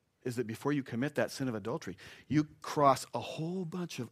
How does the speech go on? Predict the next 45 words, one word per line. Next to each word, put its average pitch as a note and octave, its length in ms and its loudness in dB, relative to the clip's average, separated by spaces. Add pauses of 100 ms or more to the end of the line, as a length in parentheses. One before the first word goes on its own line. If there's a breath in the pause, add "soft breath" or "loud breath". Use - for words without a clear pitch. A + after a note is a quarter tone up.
other C3 260 -4
lines A2+ 380 -4
of F#2+ 100 -8
sin B2+ 320 -6
between G2 340 -8
here G#2+ 200 -8
and F#2+ 120 -6
there. G2+ 300 -6 (260 soft breath)
Hmm, C3+ 280 -4 (180)
check - 300 -12
that - 200 -10
out. - 160 -8
<laughs> - 0 -
Nice. - 600 -10 (2000 loud breath)
You B2+ 60 -4
know, A#2 140 -2
my F2+ 100 -6
wife A#2+ 320 -2
hasn't A2+ 260 -4
really A2+ 220 -2
been F#2+ 140 -6
paying A#2 240 -4
attention A2+ 440 -8
to G#2+ 100 -8
me G2+ 120 -4
lately. F#2+ 320 -8
I G2 80 -8
think C3+ 220 -8
I'm A#2+ 100 -4
gonna F#2+ 160 -6
look A#2+ 240 -4
at B2 60 -8
that G2+ 160 -8
'cause G#2 120 -10
it G#2 80 -6
makes A2 220 -8
me F#2+ 80 -6
feel F3 260 -4
better. F#2+ 300 -4 (400 loud breath)
And D3 160 0
pretty F#3 220 2
soon, D#3 320 -2
decision, C#3 580 -6 (220 soft breath)
decision, A#2 580 -6 (240 soft breath)
decision. F#2+ 580 -8